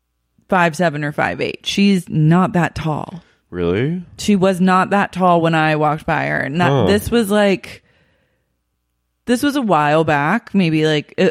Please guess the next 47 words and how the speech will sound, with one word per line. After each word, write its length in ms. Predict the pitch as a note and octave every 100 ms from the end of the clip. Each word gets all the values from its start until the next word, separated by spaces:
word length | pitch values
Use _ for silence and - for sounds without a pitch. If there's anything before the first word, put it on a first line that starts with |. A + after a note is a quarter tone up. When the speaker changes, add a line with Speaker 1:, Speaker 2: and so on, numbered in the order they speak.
| -
Speaker 1:
over 380 | E3+ E3+ D#3+ D3+
five 340 | D#3+ B2 -
years 260 | A#2+ F2 E3
ago. 400 | - - B1 -
So 420 | - F#3 F3 -
she 480 | - - G#3 G3 -
very 400 | E3 D#3 F#3+ F#3+
much 260 | G#3+ F#3 -
could 140 | - F3
have 300 | E3 - -
had 220 | E3 E3
a 40 | D#3
growth 280 | D#3 D3+
spurt, 380 | - E3 D#3 B2
and 80 | D#3+
now 180 | D#3 D3
she's 260 | - D3
really 220 | D3+ C#3+ C#3+
tall, 400 | D#3+ C#3+ D3 F3
but 160 | E3
I 80 | D3+
think 200 | D3+ D#3
she 180 | - F3
lies 320 | D3+ C3 -
about 220 | - - -
her 80 | F3
height. 360 | F#3 - - _ _ _ _ _ _ _ _ _ _
Speaker 2:
I've 180 | A2 D#3
seen 200 | - A#2
her, 120 | G#2
and 80 | G2
she's 200 | - G2
really 220 | G2 F2+
tall, 360 | F2 F2 D#2+ D#2+
but 260 | E2 E2 - _ _ _ _ _ -
I 80 | F#2
believe 280 | C3 A2 E2
it. 180 | G#2+ B2 _ - -
Speaker 1:
Hmm. 200 | G#3 F3 D#3 -
Speaker 2:
You're 140 | A2
Speaker 1:
Well, 100 | F3+
Speaker 2:
tall. 320 | G3 D#2+ F2+ - _ _ -
Speaker 1:
I'm 140 | D4
tall, 380 | A#3 A3+ G3+ D3+
and 140 | F#3
I 80 |
Speaker 2:
Yeah. 60 | F#3+